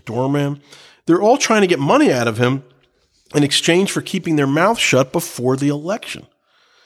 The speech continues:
And if it sounds like blackmail, and it might be, even if it's not technically,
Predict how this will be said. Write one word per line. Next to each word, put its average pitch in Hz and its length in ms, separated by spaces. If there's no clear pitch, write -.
And 131 300
if 147 160
it 143 80
sounds 240 340
like 139 240
blackmail, 117 640
and 143 100
it 170 120
might 247 300
be, 247 340
even 214 280
if 190 100
it's 139 160
not 143 360
technically, 104 760